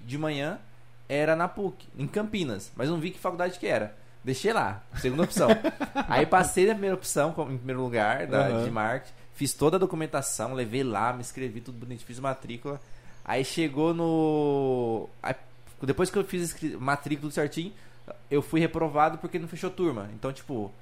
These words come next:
Speaker 1: perdi a vaga, porque não fechou
Speaker 2: Ah,
Speaker 1: turma.
Speaker 2: tá,
Speaker 1: Aí, por ter
Speaker 2: sei.
Speaker 1: fechado, não ter fechado turma, eu pude participar da lista de espera da segunda opção. Que depois eu fui lá ver, fui ver que era puc. <laughs> Tá ligado? <laughs> Caramba, me inscrevi na puc, nem tinha vi, nem percebi.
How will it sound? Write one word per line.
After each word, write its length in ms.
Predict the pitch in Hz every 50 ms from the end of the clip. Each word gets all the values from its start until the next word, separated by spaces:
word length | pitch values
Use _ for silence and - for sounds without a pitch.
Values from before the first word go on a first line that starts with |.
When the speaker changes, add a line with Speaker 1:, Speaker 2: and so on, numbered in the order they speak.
| - -
Speaker 1:
perdi 220 | - 131 131 120 139
a 60 | 147
vaga, 320 | 139 147 131 110 98 95
porque 200 | 104 101 113 117
não 120 | 127 131 135
fechou 140 | 135 135 135
Speaker 2:
Ah, 40 | 135
Speaker 1:
turma. 140 | 135 123 131
Speaker 2:
tá, 260 | 127 127 123 113 107 - - - - - -
Speaker 1:
Aí, 160 | - 131 156
por 180 | 160 - 190 214
ter 60 | 214
Speaker 2:
sei. 100 | 214 214 202
Speaker 1:
fechado, 380 | 202 196 - 196 170 170 147
não 140 | 143 165 202
ter 120 | 190 208
fechado 300 | 208 - - 185 170 165
turma, 280 | 151 - 156 160 165 180
eu 40 | 185
pude 220 | 175 - 180 170 165
participar 320 | 165 170 175 - - 160
da 80 | 151 147
lista 180 | 147 147 165 156
de 60 | 147
espera 360 | - - - 143 139 147 156
da 140 | 151 139 151
segunda 320 | 165 - 190 160 160 170 185
opção. 360 | - - - 330 - 160 147 - - - - - - - - - - -
Que 80 | - 233
depois 280 | 233 175 190 196 185
eu 60 | 185
fui 140 | 185 - 185 180
lá 140 | 185 180
ver, 380 | 175 147 160 175 202 359 - - - - - - - -
fui 140 | 165 165 180
ver 160 | 156 156 170
que 80 | 160 185
era 120 | 165 175
puc. 280 | 175 - 190 175 160 -
<laughs> 720 | - - - - - - - - - - - - - - -
Tá 60 | - 143
ligado? 260 | 262 277 - - 294 - - - - - - - -
<laughs> 420 | 370 - - 392 370 - - -
Caramba, 400 | - 202 214 196 175 185 190 175
me 60 | 160 156
inscrevi 300 | 147 - 151 143 151 156
na 140 | 160 165
puc, 300 | 156 - 151 160 160 165
nem 100 | 147 151
tinha 200 | 170 - 208 196 190
vi, 140 | 156 135 131
nem 120 | 139 151
percebi. 600 | 156 - - 185 180 - 190 180 143 139 131